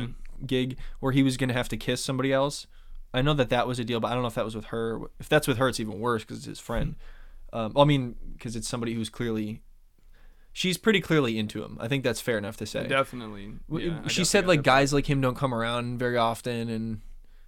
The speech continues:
Speaker 2: sh-, that she'd want him again and again, and that, and <laughs> all the To Catch a Predator quotes.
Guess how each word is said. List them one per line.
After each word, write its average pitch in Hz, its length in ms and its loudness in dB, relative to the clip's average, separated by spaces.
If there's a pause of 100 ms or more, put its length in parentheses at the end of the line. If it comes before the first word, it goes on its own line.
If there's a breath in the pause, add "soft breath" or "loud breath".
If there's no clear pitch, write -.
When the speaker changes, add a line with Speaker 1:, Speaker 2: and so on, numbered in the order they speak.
Speaker 2:
sh-, - 100 -12
that 135 160 4
she'd 165 180 2
want 127 220 2
him 131 140 0
again 123 260 0
and 123 100 0
again, 120 520 0
and 117 100 -6
that, 113 160 -6
and 117 180 -8
<laughs> - 720 -8
all 131 120 -4
the 127 140 -6
To - 200 -14
Catch 120 220 -8
a 117 40 -8
Predator 120 280 -14
quotes. - 180 -18